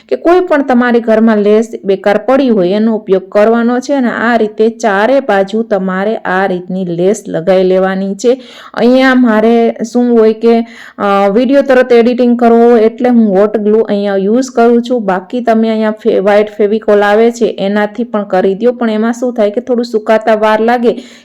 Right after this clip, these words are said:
એટલે પછી એમાં રાહ જોવી પડે, એટલે હું ગ્લુનો આ યુઝ કરું છું. પછી રેન્ડમલી તમારી પાસે જે પણ સ્ટોન પડ્યા હોય, મિરર પડ્યા હોય, કંઈ પણ વસ્તુ પડી હોય, પ્લાસ્ટિકના મિરર હોય, કાચના મિરર હોય, કોઈ પણ આ રીતની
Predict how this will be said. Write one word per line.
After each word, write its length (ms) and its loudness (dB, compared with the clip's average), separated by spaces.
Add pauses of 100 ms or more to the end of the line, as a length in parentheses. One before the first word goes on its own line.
એટલે 240 2
પછી 280 -2
એમાં 180 0
રાહ 300 0
જોવી 300 -2
પડે, 220 0
એટલે 300 -2
હું 280 -2
ગ્લુનો 300 -4
આ 200 -4
યુઝ 360 -4
કરું 280 0
છું. 220 -8 (300)
પછી 320 0
રેન્ડમલી 500 2
તમારી 440 2
પાસે 360 0
જે 220 0
પણ 260 -2
સ્ટોન 400 0
પડ્યા 340 0
હોય, 260 2
મિરર 460 2
પડ્યા 360 0
હોય, 240 2
કંઈ 240 0
પણ 220 0
વસ્તુ 360 0
પડી 320 0
હોય, 160 2
પ્લાસ્ટિકના 680 -2
મિરર 340 -2
હોય, 180 0
કાચના 480 -2
મિરર 320 -2
હોય, 280 0 (400)
કોઈ 160 4
પણ 200 0
આ 160 2
રીતની 400 2